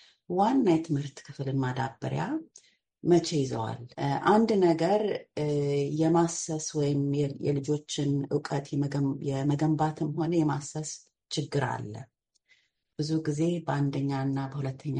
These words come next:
ክፍል አንድ አስተማሪ አንዳንድ ልጆች ሲያቅታቸው እሱን ካላስተካከልን ያ ልጅ ያንን ክፍተት ይዞት ነው የሚሄደው። ሶ ዘጠና፣ ዘጠና ፐርሰንት፣ ዘጠና አምስት ፐርሰንት ወደቀ የምንለው ከድሮም እየወደቁ የመጡ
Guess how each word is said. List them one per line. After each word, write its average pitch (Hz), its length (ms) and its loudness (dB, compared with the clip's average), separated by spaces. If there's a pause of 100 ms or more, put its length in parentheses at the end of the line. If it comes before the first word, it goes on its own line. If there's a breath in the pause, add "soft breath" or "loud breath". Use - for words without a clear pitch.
(120)
ክፍል - 300 -6
አንድ 135 240 -2
አስተማሪ 135 540 -4
አንዳንድ 131 420 -2
ልጆች 127 320 -8
ሲያቅታቸው 135 720 -6 (320 soft breath)
እሱን - 280 -4
ካላስተካከልን 139 1120 -4 (1300)
ያ 160 200 4
ልጅ 175 200 0
ያንን 160 280 2
ክፍተት 143 380 -8
ይዞት 131 300 -8
ነው 117 140 -8
የሚሄደው። 120 580 -12
ሶ - 220 -4 (580 loud breath)
ዘጠና፣ - 220 -2 (180)
ዘጠና 165 360 0
ፐርሰንት፣ - 360 -6
ዘጠና 147 240 -2
አምስት 160 260 2
ፐርሰንት 147 420 -4
ወደቀ 135 460 -4
የምንለው 170 580 0 (580 soft breath)
ከድሮም 170 400 2
እየወደቁ 131 600 -4
የመጡ 117 360 -6